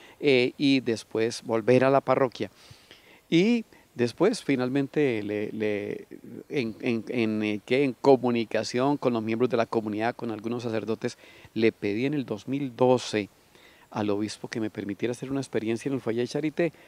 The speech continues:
y me dijo, "Sí, pero más adelante", y en el dos mil diecinueve él me permitió hacer una experiencia de uno o dos años. Bueno, después el obispo fue trasladado, y en el momento llevo cinco años en esta experiencia en el Foyer Charité,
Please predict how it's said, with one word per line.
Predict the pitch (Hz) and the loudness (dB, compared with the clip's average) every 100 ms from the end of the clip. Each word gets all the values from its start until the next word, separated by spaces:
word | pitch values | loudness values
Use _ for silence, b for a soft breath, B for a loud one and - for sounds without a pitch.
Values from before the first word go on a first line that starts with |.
| B B - | B B -4
y | 117 | 2
me | 120 | 4
dijo, | 123 135 | 4 2
"Sí, | 143 185 | 0 2
pero | 190 170 | 4 4
más | 143 143 | 4 4
adelante", | 165 165 175 156 | 2 2 0 0
y | 120 | 0
en | 110 | 0
el | 104 | -2
dos | 107 104 | -4 -4
mil | 147 | -6
diecinueve | 160 170 151 143 143 120 127 156 - - | -2 -2 0 2 4 6 4 0 -6 -4
él | 120 | -2
me | 117 123 | -2 -4
permitió | 110 104 104 - 107 B B B - | -6 -6 -8 -6 -8 B B B -10
hacer | 117 156 | -4 -4
una | |
experiencia | 151 - 117 120 147 | -2 -2 -2 -2 -2
de | 123 | 0
uno | 139 147 113 | 0 0 0
o | |
dos | 107 110 131 | -2 0 0
años. | 117 123 170 - _ b b b b | 0 -2 -4 -10 _ b b b b
Bueno, | 131 131 | -2 -2
después | 113 - 113 | -2 -6 -6
el | 113 | -6
obispo | 104 - | -8 -8
fue | 110 | -6
trasladado, | 117 120 113 98 101 113 B B B - | -4 -4 -4 -4 -4 -6 B B B 0
y | |
en | 156 | 2
el | 180 | 4
momento | 156 143 175 | 2 2 0
llevo | 135 113 113 | -4 -4 -6
cinco | - 104 - | -8 -8 -6
años | 107 110 113 - | -6 -6 -10 -10
en | 113 98 | -8 -8
esta | - | -8
experiencia | 120 - 101 98 90 - 113 - - | -6 -4 -6 -6 -8 -8 -8 -10 -6
en | 110 | -4
el | 104 | -4
Foyer | - 110 123 | -4 -4 -4
Charité, | 151 147 127 | -4 -2 0